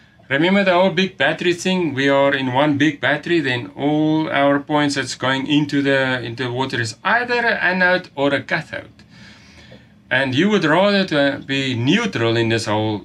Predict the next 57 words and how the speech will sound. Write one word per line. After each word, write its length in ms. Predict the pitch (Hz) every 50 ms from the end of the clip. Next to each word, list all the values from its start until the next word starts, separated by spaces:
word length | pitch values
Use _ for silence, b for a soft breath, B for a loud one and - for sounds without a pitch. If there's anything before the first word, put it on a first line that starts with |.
| - -
whole 440 | - 98 104 110 113 107 104 101 98
saga 680 | 95 - - 156 170 165 143 95 101 95 92 95 92 -
of 220 | - 98 104 95 -
the 100 | - 104
battery, 380 | 98 120 120 113 - - 92
because 540 | 92 95 101 101 - 110 113 107 104 - - b b b b b b b b b b b _ _ _ _ - _ - _ - - - - -
this 200 | 160 196 196 190
is 140 | 175 151 139
what 280 | 147 139 135 - - - - -
the 140 | 120 123 120
galvanic 500 | 117 120 120 113 117 117 117 120 117 113
isolator 560 | 120 117 117 117 - - 110 107 104 104 104
is 160 | 104 101 -
trying 240 | - 107 101 101 101
to 80 | 101 101
do 220 | 104 143 147 139
to 120 | - 95
you, 140 | 92 87 - -
is 220 | 107 104 101 -
making 320 | 117 117 113 - 120 110
your 160 | 110 117 123 120
boat 320 | 113 110 110 110 101 -
completely 560 | - 107 98 95 - 123 123 127 - 117 113
neutral. 560 | 107 110 127 160 180 - - 95 92 90 - B B B B B B B B B B B B B B B B
If 220 | - 151 156 147 143
your 120 | 180 202
boat 280 | 190 196 180 165 135 127
doesn't 340 | 196 214 226 202 196 185 143
have 160 | 120 107 101
it, 220 | 101 92 - -
you 160 | 113 143 170
become 500 | 143 143 139 - 131 120 120 117 113 104
an 160 | 101 101 107 107
anode 400 | - 123 123 127 120 120 110 110
or 140 | 110 107
a 60 | 110 101
cathode. 460 | 127 131 127 117 - 98 - - -
So 120 | - 110
if 260 | 107 110 110 107 107
you 60 | 131 123
have 200 | 120 113 101 101
these 220 | 127 147 151 147
things, 340 | - 165 160 165 156 - -
you 120 | 135 139
become 360 | 143 143 143 143 139 139 135
an 120 | 135 131 131
anode 420 | 143 165 160 139 117 113 113 -
and 100 | 117 117
you 60 | 120
sacrifice 760 | 117 - - 143 139 - 139 131 - - 113 104 98 92 85 82
this. 200 | 80 80 - -
If 220 | - 110 104 -
you 80 | 151 170
have 240 | 170 156 147 -
a 40 | 131
brass 420 | 113 107 127 170 208 226 220 190 -
propeller 580 | 147 143 139 202 202 185 160 139 131 131 127